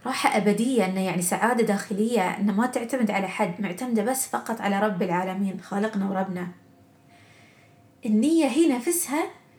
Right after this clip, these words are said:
اللي تعمل على تحقيق الأهداف. يعني لما إحنا نبي، عندنا أهداف نبي نوصلها، النية إن إحنا نشتغل عليها، النية إن إحنا راح نوصل ومتيقنين إن راح نوصل للهدف ال-، اللي نبيه،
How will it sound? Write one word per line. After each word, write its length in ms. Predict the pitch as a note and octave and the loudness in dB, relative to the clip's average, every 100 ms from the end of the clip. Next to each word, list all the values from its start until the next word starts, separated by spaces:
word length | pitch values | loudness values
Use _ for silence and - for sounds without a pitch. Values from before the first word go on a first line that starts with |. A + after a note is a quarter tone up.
| _ _ _ _ | _ _ _ _
اللي 200 | A3+ A#3 | -2 -2
تعمل 400 | A#3+ E4+ F4 F#4+ | 0 0 2 2
على 220 | D4+ C4 C#4 | 4 4 2
تحقيق 460 | C4+ - C4+ C4+ | -2 2 2 4
الأهداف. 500 | G#3+ G3+ F#3+ A#3+ G3 - | 0 0 0 0 0 -2
يعني 280 | G#3+ A3+ G3 | -2 0 2
لما 220 | G3+ G#3 | 2 2
إحنا 260 | G3+ - A#3+ | 0 -2 0
نبي، 260 | A#3 A3 A3 | 2 2 0
عندنا 440 | G3+ G3+ A#3 G3 | 0 2 2 0
أهداف 280 | G#3 A#3 G#3+ | 0 0 0
نبي 220 | F3+ G3+ | -2 -2
نوصلها، 540 | F#3 F3+ B3 G#3 B3+ E4 - - - - - | -2 -2 -2 -2 -4 -6 -16 -20 -20 -12 -2
النية 460 | G#3 D4 F#4 A3+ F3 | 2 2 2 2 2
إن 140 | G3+ | 0
إحنا 500 | - - C#4 C#4+ C#4+ - - | 0 -2 -2 0 -2 -6 -4
نشتغل 520 | G#3 G#3 - C#4 F4 D#4 | -2 -2 -2 0 2 4
عليها، 420 | G3+ G#3+ G#3 F#3 | 4 2 0 -2
النية 340 | F#3+ A#3+ C#4 | -2 -2 0
إن 160 | G#3 G3 | -2 -2
إحنا 260 | - A3 | -2 0
راح 240 | G3+ G3 - | 0 0 2
نوصل 540 | A#3 E4 - A3 F#3 F3 _ - - - - - | 4 4 2 2 0 -6 _ -20 -20 -20 -20 -4
ومتيقنين 640 | G#3+ G3+ G#3 G3+ G3 C#4 E4 | 0 0 2 0 2 2 4
إن 120 | A3 | 6
راح 260 | G#3+ A#3 A#3 | 4 2 0
نوصل 280 | B3+ C#4+ | 0 0
للهدف 420 | A#3+ G#3 A#3 A#3 G#3+ | 2 2 2 0 0
ال-، 300 | G3 G3+ - | -2 -2 0
اللي 200 | G3+ G3+ | 2 2
نبيه، 460 | G3 F3 C4+ E4 | 0 -2 0 -2